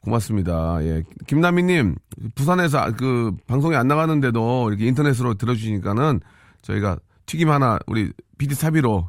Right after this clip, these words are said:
피디 사비로 해가지고, 어차피 피디 뭐 미래도 없으니까 피디 사비로 해가지고, 예, 저희가 하나, 아, 열한 개, 열한 개 수제튀김 하나 보내드리겠습니다. 아, 저희 방송이, 아, 전국에 다 나가는 그날까지 한번 열심히 해볼랍니다. 자, 이제 전화 한번 또 걸어봐야죠.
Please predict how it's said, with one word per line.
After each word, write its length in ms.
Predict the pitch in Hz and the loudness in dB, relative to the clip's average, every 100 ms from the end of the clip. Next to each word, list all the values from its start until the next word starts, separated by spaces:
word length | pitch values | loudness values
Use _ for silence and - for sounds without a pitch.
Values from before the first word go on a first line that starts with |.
| - | -6
피디 200 | 131 131 | -6 -2
사비로 280 | 143 143 123 | -2 0 0
해가지고, 560 | 120 95 107 131 87 - - _ _ - | 0 0 0 0 -2 -6 -20 _ _ -8
어차피 240 | 117 139 | -6 -4
피디 160 | 151 139 | -2 0
뭐 80 | |
미래도 240 | 113 131 117 | 2 2 2
없으니까 320 | 95 117 104 | 0 -2 -4
피디 220 | 98 135 | -2 0
사비로 280 | 135 156 135 143 | 0 0 -2 0
해가지고, 340 | 123 104 - _ - - - _ - | -2 -4 -12 _ -20 -20 -20 _ -2
예, 160 | 107 | 0
저희가 340 | 113 120 113 110 | 0 -2 0 2
하나, 220 | 113 92 - - - | 2 0 -6 -20 -10
아, 280 | 107 95 113 110 | -2 0 2 4
열한 320 | 147 175 190 | 4 4 4
개, 120 | 165 - - | 2 -2 -2
열한 280 | 127 143 156 | 0 2 0
개 160 | 131 - _ | -2 -6 _
수제튀김 400 | - 151 127 147 | -12 -10 -8 -6
하나 140 | 98 95 | -4 -4
보내드리겠습니다. 720 | 110 107 104 95 101 98 87 - - - - - | -2 -2 -2 -2 -2 -2 -2 -6 -20 -20 -20 -4
아, 420 | 101 107 104 101 98 | 0 2 2 0 0
저희 140 | 143 | 2
방송이, 720 | 135 139 127 131 131 139 160 135 - _ - | 4 2 2 2 0 0 0 -2 -10 _ -14
아, 200 | - 104 | -4 -2
전국에 360 | 95 131 139 139 | 2 2 2 0
다 120 | 120 | 0
나가는 320 | 110 107 120 | 2 2 2
그날까지 600 | 110 131 147 117 98 73 | 2 2 2 2 -2 0
한번 340 | 78 87 78 78 | -2 -2 -2 -2
열심히 420 | 92 85 82 73 | -2 -2 -4 -2
해볼랍니다. 680 | 98 107 95 71 67 73 - _ - _ | -2 -2 -4 -4 -6 -6 -10 _ -20 _
자, 180 | - 160 | -2 0
이제 160 | 165 160 | 2 2
전화 200 | 160 185 | 2 2
한번 180 | 180 160 | 2 0
또 60 | 156 | 0
걸어봐야죠. 680 | 160 151 165 151 135 78 | 2 2 2 2 0 -2